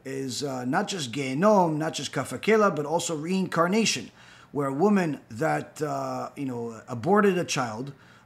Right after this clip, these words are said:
uh, will have to be reincarnated as an abortion,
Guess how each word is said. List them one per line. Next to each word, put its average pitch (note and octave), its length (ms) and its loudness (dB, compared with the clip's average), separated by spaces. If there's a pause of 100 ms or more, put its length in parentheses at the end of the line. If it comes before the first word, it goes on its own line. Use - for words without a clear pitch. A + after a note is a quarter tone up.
(120)
uh, B2+ 360 -2
will C3+ 200 -4
have D3+ 280 -2
to E3 80 -14
be E3+ 140 -6
reincarnated D3+ 920 0
as C3+ 200 -4
an F3+ 80 0
abortion, F3+ 480 6